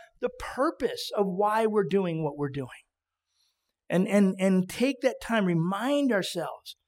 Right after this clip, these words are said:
<clears throat> and even in our personal lives, I have to remind myself of the purpose a lot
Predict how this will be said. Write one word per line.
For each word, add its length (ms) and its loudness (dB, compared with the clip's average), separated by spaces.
<clears throat> 260 -12
and 800 0
even 240 2
in 120 2
our 140 -2
personal 420 -6
lives, 520 -10
I 80 8
have 140 6
to 80 -8
remind 420 -2
myself 420 -2
of 120 -6
the 80 -8
purpose 640 -14
a 80 -2
lot 280 -8